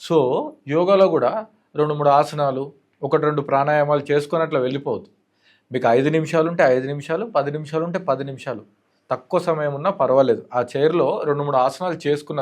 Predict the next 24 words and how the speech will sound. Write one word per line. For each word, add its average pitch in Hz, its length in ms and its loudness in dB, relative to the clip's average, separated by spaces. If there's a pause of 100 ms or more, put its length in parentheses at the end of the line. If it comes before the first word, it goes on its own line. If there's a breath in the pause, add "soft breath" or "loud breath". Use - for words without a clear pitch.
(100)
తర్వాత 107 300 -6 (580 soft breath)
మీ 135 80 2 (100)
రెండు 165 260 4
వేళ్ళని 151 360 8
ఇలా 120 100 -2 (460)
ఇంటర్లాక్ 131 460 2
చేసి 107 240 -10 (840)
అలా 120 100 0 (100)
మోకాళ్ళ 131 360 -2
మీద 120 180 0
పెట్టి 107 180 -8 (200)
కళ్ళను 127 360 -2
మూసేసి 110 440 -14 (1200)
ప్రశాంతంగా 135 880 -2 (840)
లోపలికి 131 460 -2
శ్వాస 117 240 -2 (120)
తీసుకోండి. 131 440 -8 (200)
ప్రశాంతంగా 135 800 -2
శ్వాసని 127 500 -4
వదలాలి. 101 400 -6 (880 soft breath)
మీరు 180 160 6 (140)
ఎన్ని 151 220 0
నిమిషాలు 180 360 2
ఎక్సర్సైజ్ 156 440 -4